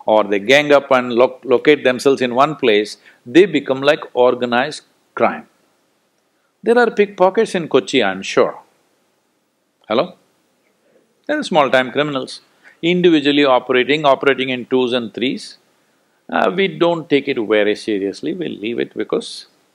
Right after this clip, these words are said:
it happens. But suppose all hundred of them got organized into a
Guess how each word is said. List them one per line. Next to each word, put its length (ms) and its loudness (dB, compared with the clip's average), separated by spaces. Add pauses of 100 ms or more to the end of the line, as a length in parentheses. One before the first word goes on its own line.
(200)
it 340 -20
happens. 640 -6 (1700)
But 200 4
suppose 580 0
all 300 4
hundred 400 0
of 160 2
them 180 -2
got 220 4 (100)
organized 800 0
into 340 -2
a 100 -8